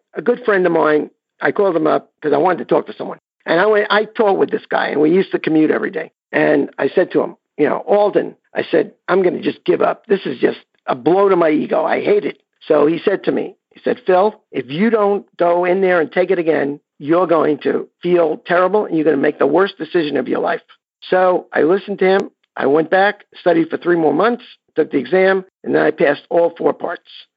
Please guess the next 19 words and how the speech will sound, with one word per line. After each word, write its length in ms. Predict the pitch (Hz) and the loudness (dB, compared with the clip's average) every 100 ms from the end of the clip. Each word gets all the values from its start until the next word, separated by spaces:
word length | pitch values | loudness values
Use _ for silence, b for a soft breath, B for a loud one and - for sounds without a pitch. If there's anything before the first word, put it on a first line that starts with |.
| - | -2
And 340 | 165 170 165 | 2 2 2
to 100 | 175 | 2
this 200 | 190 202 - | 2 0 0
day, 360 | 175 131 - - _ - | 0 0 -4 -16 _ -6
I 160 | 135 | -2
will 160 | 147 139 | 0 2
never 300 | 156 185 175 | 2 2 0
forget 400 | 165 156 143 - _ - | -2 -2 -2 -4 _ -4
this 180 | 143 | -2
guy, 300 | - 131 - - | 0 -2 -2 -4
Alden 360 | - 160 147 - | -2 0 -2 -6
Smith, 220 | - - - _ _ | -6 -8 -8 _ _
who 380 | 156 151 151 - _ - | 0 0 0 -6 _ -4
I 160 | - | 0
went 340 | 139 175 180 - _ _ - | 2 0 -2 -8 _ _ -6
and 100 | - | -4
I 80 | |
taught 260 | - 190 180 | 0 0 2
with, 200 | 175 | 2